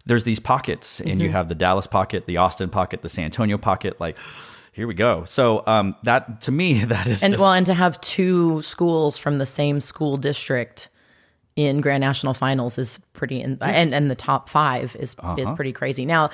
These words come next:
Speaker 2: you can look at it in a more ob-, in, in a different objective light where
Speaker 1: Mm-hmm.
Speaker 2: every state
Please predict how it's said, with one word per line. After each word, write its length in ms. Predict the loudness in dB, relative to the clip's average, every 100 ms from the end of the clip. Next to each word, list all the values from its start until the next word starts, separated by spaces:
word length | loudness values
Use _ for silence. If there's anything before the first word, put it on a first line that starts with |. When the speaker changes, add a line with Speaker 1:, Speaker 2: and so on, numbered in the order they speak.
| -6 -20 -20 -20 -16 -6
Speaker 2:
you 120 | -4
can 300 | 2 2 4
look 160 | 2
at 160 | 2 2
it 120 | 2
in 100 | 0
a 40 | 0
more 280 | 2 2
ob-, 160 | 0 -2
in, 160 | -4 0
in 420 | 2 2 2 0
a 40 | 2
different 400 | 2 2 0 2
objective 520 | 0 0 0 -2 -2
light 300 | -2 -2 -6
where 460 | -2 0 0 0 -4
Speaker 1:
Mm-hmm. 60 | 0
Speaker 2:
every 320 | 2 2 0
state 560 | -2 -2 0 0 -4